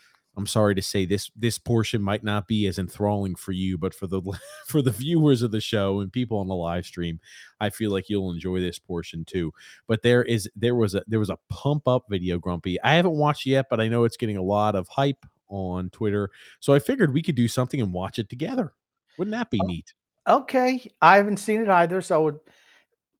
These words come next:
Speaker 2: is
Speaker 1: New
Speaker 2: it,
Speaker 1: for
Speaker 2: is it
Speaker 1: both
Speaker 2: just
Speaker 1: you and me, Grumpy.
Speaker 2: Okay.
Speaker 1: It's supposed to get us Islander fans pumped up for the upcoming season, Grumpy.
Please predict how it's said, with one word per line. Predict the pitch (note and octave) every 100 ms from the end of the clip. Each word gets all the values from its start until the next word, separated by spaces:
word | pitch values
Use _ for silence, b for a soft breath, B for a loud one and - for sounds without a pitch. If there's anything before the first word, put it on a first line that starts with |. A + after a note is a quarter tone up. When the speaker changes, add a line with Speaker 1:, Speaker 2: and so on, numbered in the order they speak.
| B D#3+
Speaker 2:
is | C#3
Speaker 1:
New | D#3+ F#3+ A#3
Speaker 2:
it, | -
Speaker 1:
for |
Speaker 2:
is | F#3
it |
Speaker 1:
both | F3
Speaker 2:
just | - -
Speaker 1:
you | F3 G#3+ G#3+
and | D3+ E3+ F3 D#3
me, | B2+ G2
Grumpy. | F#2 E2+ F#2 F2+ -
Speaker 2:
Okay. | C#3+ - D#3+
Speaker 1:
It's | E3
supposed | F3 F3 G3 -
to | F3
get | E3+ -
us | D3+ -
Islander | C3+ D3+ D#3+ D#3+
fans | - D3 D3+ D3
pumped | - - D3+ E3 -
up | D3 C#3+ -
for | A2+
the | A2+
upcoming | G#2 A2+ - G#2 G2+
season, | F#2 G2+ F#2 E2+ D#2+
Grumpy. | D#2 D2+ D#2 D#2